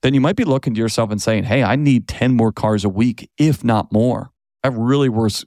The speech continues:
squeezing every last cent out of the ones I have. I might actually need ten or fifteen more cars just to meet that goal." What this is doing is this is giving you targets for internal and external here. You know that you need to internally take care of your own team.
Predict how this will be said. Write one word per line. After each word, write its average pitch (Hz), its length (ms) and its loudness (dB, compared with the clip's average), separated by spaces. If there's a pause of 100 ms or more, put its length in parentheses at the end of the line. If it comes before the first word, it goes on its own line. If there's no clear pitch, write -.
squeezing 123 640 2
every 117 260 2
last 117 320 0
cent 135 240 -2
out 113 120 0
of 104 40 -2
the 107 80 0
ones 107 240 0
I 95 100 0
have. 113 500 0 (360)
I 131 60 0
might 165 160 2
actually 139 280 -2
need 110 260 2
ten - 180 -2
or 104 80 2
fifteen 139 520 0
more 123 200 2
cars 101 480 -2
just 110 280 -2
to 101 60 -2
meet 95 220 2
that 95 220 0
goal." 113 280 0 (280)
What - 280 0
this 247 180 -2
is 156 140 0
doing 120 320 0
is 113 120 0
this 135 160 2
is 151 140 2
giving 117 220 2
you 120 160 2
targets 95 680 -2 (140)
for - 340 0
internal 127 680 0
and 101 160 2
external - 600 -2
here. - 260 -4 (200)
You 131 180 0
know 160 240 0
that 127 240 -6
you 135 100 2
need 143 200 -2
to 120 80 -2 (120)
internally 120 480 2
take 113 260 0
care 104 180 0
of 98 100 0
your 101 160 4
own 95 140 2
team. - 320 -2